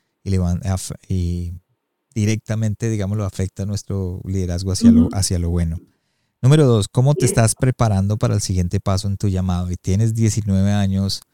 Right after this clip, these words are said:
Speaker 1: y tienes mucho por delante, pero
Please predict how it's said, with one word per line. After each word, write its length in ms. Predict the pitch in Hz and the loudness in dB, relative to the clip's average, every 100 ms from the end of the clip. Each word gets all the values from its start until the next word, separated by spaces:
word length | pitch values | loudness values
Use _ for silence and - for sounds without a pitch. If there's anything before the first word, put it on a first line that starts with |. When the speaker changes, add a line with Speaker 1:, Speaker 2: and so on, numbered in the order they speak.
| _ _ _ - 92 _ - | _ _ _ -20 -20 _ -6
Speaker 1:
y 180 | 95 90 | -2 -2
tienes 420 | - 104 107 - | -2 -2 0 -2
mucho 580 | 117 120 131 139 131 123 | 0 2 4 4 4 2
por 180 | 117 101 | 0 0
delante, 580 | 95 87 92 - 92 - _ _ _ - | 0 0 -2 -4 -6 -8 _ _ _ -4
pero 320 | 95 95 | 0 0